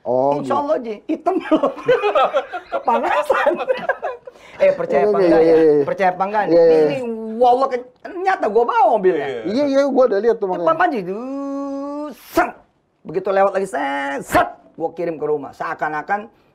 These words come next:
Speaker 2: mancing gitu kan. Pulang dari Bali, demi Allah nih. Temen deket aneh, yang tadi aneh omongin di situ,
Speaker 3: Eh.
Speaker 2: cuman belum ngomongin bab ini.
Speaker 3: Eh.
Speaker 2: Dia bilang, "Tat, kita beli mobil listrik."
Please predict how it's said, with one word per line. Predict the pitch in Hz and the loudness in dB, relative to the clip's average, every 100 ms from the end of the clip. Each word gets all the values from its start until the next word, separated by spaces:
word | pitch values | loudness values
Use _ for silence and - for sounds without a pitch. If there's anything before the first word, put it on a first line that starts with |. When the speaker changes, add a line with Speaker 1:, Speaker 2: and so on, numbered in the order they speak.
| _ | _
Speaker 2:
mancing | - 175 185 165 | -4 -2 -2 -4
gitu | 143 131 | -6 -8
kan. | 131 - _ _ _ _ | -12 -16 _ _ _ _
Pulang | 180 196 190 | -16 -12 -10
dari | 160 147 | -8 -8
Bali, | 135 143 156 - _ | -8 -10 -10 -12 _
demi | - 170 175 | -10 -6 -6
Allah | - - 185 - 117 | -8 -8 -8 -8 -14
nih. | - _ _ _ _ | -20 _ _ _ _
Temen | - 170 165 | -12 -10 -8
deket | 160 151 160 | -8 -8 -10
aneh, | 151 175 151 | -10 -10 -8
yang | 123 135 | -8 -10
tadi | 139 139 | -10 -8
aneh | 135 143 | -8 -8
omongin | 143 143 147 139 | -10 -8 -8 -8
di | 127 | -8
situ, | 127 135 | -10 -10
Speaker 3:
Eh. | 131 | -6
Speaker 2:
cuman | 131 131 135 | -4 -2 -2
belum | 123 123 | 0 0
ngomongin | 117 117 120 | 0 0 0
bab | 123 131 | 0 -2
ini. | 180 180 | -4 -8
Speaker 3:
Eh. | 127 127 131 | -6 -6 -4
Speaker 2:
Dia | 185 208 | -6 -4
bilang, | 247 202 160 | -4 -6 -8
"Tat, | 233 170 - _ - - _ _ _ _ _ _ _ | -10 -10 -14 _ -20 -20 _ _ _ _ _ _ _
kita | - - | -14 -8
beli | 202 156 | -6 -6
mobil | 151 147 147 | -6 -6 -6
listrik." | 180 196 - 180 | -8 -12 -16 -18